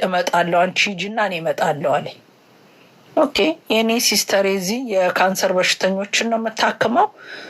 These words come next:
«ስለዚህ እባክሽን ኮረና ነው፣ እኔ መግባት አልችልም፣ አንቺ ሂጂና ቼክ አድርጊልኝ» አልኳት። እሷ ሄዳ ቼክ አደረገችው። የካንሰር በሽተኛ አንድ ዓመትም ሊቆይ ይችላል፣ በአጭርም ሊሞት ይችላል፣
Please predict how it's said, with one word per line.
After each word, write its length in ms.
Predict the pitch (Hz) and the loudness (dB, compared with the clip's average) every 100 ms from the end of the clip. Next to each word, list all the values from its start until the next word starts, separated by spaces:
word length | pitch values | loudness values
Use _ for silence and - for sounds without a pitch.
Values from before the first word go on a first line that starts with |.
| - | -4
«ስለዚህ 420 | - 208 202 202 | 0 2 2 2
እባክሽን 500 | 226 175 - - 180 | 2 2 2 0 0
ኮረና 380 | 175 202 202 196 190 | 0 0 2 2 2
ነው፣ 120 | 196 | 2
እኔ 100 | 208 196 | 0 0
መግባት 380 | 185 175 180 180 | -2 0 0 2
አልችልም፣ 460 | 185 185 - 262 370 _ - - - | 0 0 0 0 -4 _ -20 -20 -2
አንቺ 260 | 190 226 233 226 | 0 0 0 -2
ሂጂና 320 | 202 190 180 175 | -2 -2 0 0
ቼክ 260 | 175 185 170 | 0 -2 0
አድርጊልኝ» 640 | 156 160 160 160 160 165 170 | -2 -2 -6 -10 -10 -8 -4
አልኳት። 400 | 156 - 254 392 - - - - - - - - - - - | -4 -2 -2 -2 -8 -20 -20 -20 -20 -20 -20 -20 -20 -6 0
እሷ 160 | 208 220 | 2 4
ሄዳ 240 | 196 196 202 190 170 - - | 2 2 2 2 0 -4 -4
ቼክ 240 | - 185 | -2 0
አደረገችው። 760 | 185 180 180 185 185 202 - 349 - - - - - - - - - - | 0 0 0 0 -2 -2 -2 -4 -4 -14 -20 -18 -18 -20 -20 -20 -20 -10
የካንሰር 520 | 247 226 214 208 220 | -4 0 2 2 2
በሽተኛ 520 | 208 214 - 226 220 226 233 262 - | 2 2 0 0 0 2 2 0 -4
አንድ 200 | 226 175 180 | -4 -2 0
ዓመትም 340 | 185 208 233 | 0 -2 -4
ሊቆይ 300 | 233 226 220 | -6 -4 -4
ይችላል፣ 420 | 214 208 202 202 202 | -2 -2 0 2 2
በአጭርም 560 | 185 175 175 202 214 214 | 2 0 0 -2 -2 -4
ሊሞት 360 | 220 214 214 | -4 -4 -4
ይችላል፣ 440 | 208 - 196 185 | -4 0 2 2